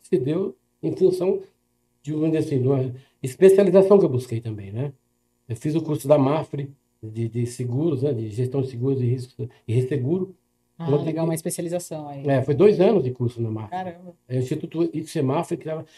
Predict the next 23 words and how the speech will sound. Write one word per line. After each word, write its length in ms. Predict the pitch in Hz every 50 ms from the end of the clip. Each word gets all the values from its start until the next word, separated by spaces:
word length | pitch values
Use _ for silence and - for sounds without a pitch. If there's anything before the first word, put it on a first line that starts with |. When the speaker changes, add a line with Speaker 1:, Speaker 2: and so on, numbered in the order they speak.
| - _ _
Speaker 1:
foi 140 | _ 147 139
fundado 400 | - 170 151 143 156 156 175 170
pela 180 | 165 160 160
Terezinha 420 | 151 - 170 151 151 139 151 170 165
Corrêa 360 | 165 190 160 143 165 170 143
aqui 180 | 127 - 135
no 60 | 127 120
Speaker 2:
Sim, 160 | 113 120 -
Speaker 1:
Brasil, 380 | 185 185 156 190 214 - - - _ _ _ _ _
na 80 | - 117
Speaker 2:
conheço. 400 | 123 156 175 165 170 - - 117
Speaker 1:
época. 160 | 104 - _ _ _ _ _ _
Então, 320 | 147 - - 127 107 - - - _ _ _ _
ela, 280 | 123 135 147 139 135
ela 720 | 147 151 147 135 113 131 143 156 165 165 170 165 160 - - _ _ _ _
foi 120 | - 143
da, 140 | 135 135 135 135
da 100 | 127 131
Unimed 540 | 127 135 143 151 139 131 139 147 143 127 123
também, 260 | 123 127 120 113 131
uma 140 | 135 127 120
senhora 340 | - - 127 123 127 127 123
que 180 | 123 - 123 120